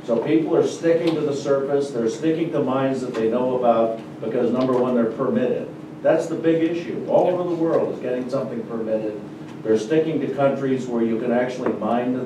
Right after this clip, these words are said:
thing in perpetuity, where you can invest a buck and not have some idiot government type say thank you and grab it. Uh, <clears throat> and so those are the factors driving it, really. And that's,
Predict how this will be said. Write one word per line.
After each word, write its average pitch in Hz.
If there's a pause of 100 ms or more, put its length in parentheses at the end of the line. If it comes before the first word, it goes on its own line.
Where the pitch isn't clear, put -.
(100)
thing 127
in 113
perpetuity, 120 (360)
where 107
you 117
can 117
invest 120
a -
buck 120 (300)
and 110
not 131
have 117
some 120
idiot 127 (1160)
government 131
type 123 (340)
say 117
thank 127
you 131
and 110
grab 117
it. - (1000)
Uh, 117 (160)
<clears throat> -
and -
so 139
those -
are -
the 117
factors -
driving 110
it, -
really. 120 (1120)
And 107
that's, 123